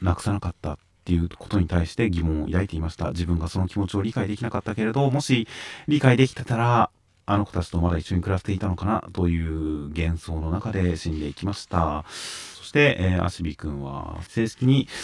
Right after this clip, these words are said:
えー、モート政府の戦い方を教えてもらうそうですという展開でした。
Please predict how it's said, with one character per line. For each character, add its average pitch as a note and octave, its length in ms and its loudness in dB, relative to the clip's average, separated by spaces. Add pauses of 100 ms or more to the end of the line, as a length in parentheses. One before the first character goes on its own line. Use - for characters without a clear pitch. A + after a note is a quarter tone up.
(260)
え G#2+ 280 6
ー、 - 20 4
モ G#2 220 6
ー - 20 0
ト G2 100 -2
政 F#2+ 420 4
府 D2 600 -4
の C#2+ 200 -6
戦 G#2 280 -2
い - 20 -4
方 G2 200 -2
を F2+ 100 2
教 - 100 0
え G2+ 40 2
て F#2 60 2
も F2 120 8
ら E2+ 100 8
う E2 60 4
そ E2 180 -2
う - 20 -2
で F#2 80 0
す - 80 -6
と E2 60 -2
い D#2+ 40 -2
う - 20 -6
展 E2+ 120 -6
開 F2 120 -10
で F2 60 -12
し - 40 -14
た。 F2 100 -6